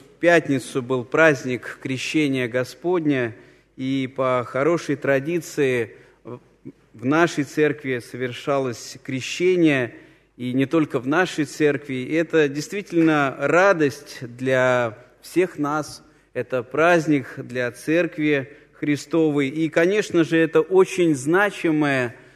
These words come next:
событие в жизни наших братьев и сестёр, которые, э, в прошедшую пятницу заключили завет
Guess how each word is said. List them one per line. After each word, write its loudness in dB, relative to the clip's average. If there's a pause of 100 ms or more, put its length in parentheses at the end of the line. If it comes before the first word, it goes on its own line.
(100)
событие 0 (380)
в -10
жизни 2
наших 2
братьев 2
и -4
сестёр, -2
которые, 0 (540)
э, -6
в -20
прошедшую -4
пятницу -4
заключили -8 (420)
завет -4